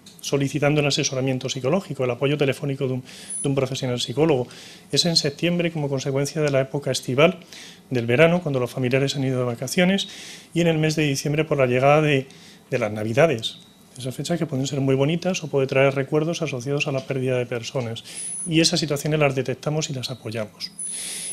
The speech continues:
Y sobre todo, el asesoramiento jurídico es muy demandado por las personas en situación de dependencia y personas mayores que tienen una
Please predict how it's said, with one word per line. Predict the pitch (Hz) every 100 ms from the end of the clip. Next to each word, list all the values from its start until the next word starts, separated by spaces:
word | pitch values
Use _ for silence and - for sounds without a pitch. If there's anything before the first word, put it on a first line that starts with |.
| 202
Y | 170
sobre | 160 147
todo, | 175 196 190
el | 156
asesoramiento | 147 - 143 156 175
jurídico | 175 185 180 180
es | 180
muy | 170 190 214
demandado | 190 165 147 151 185 180 165 - - - - - -
por | 139
las | 135 135
personas | 143 123 156 165
en | 185
situación | - 160 147 165
de |
dependencia | 165 156 139 147 160 156 160
y | 160
personas | 147 - 156 156
mayores | 143 131 165 147 143 - - - -
que | 135
tienen | 147 185
una | 190 190 190